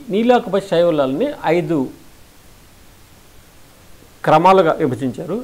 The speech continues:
అవేంటంటే క్రూకోకేల్స్, కీమోసైఫోనేల్స్, plurocapsules, నాస్టాకేల్స్, స్టిగోనెమాటేల్స్.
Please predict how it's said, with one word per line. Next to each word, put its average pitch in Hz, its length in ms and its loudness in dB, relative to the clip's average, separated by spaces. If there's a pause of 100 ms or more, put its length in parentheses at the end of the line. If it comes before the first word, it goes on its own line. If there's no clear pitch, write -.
(120)
అవేంటంటే 135 520 -2 (1040)
క్రూకోకేల్స్, 220 760 -2 (760)
కీమోసైఫోనేల్స్, 185 920 -4 (1080)
plurocapsules, 202 920 -2 (800)
నాస్టాకేల్స్, 214 720 -4 (680)
స్టిగోనెమాటేల్స్. 156 880 -6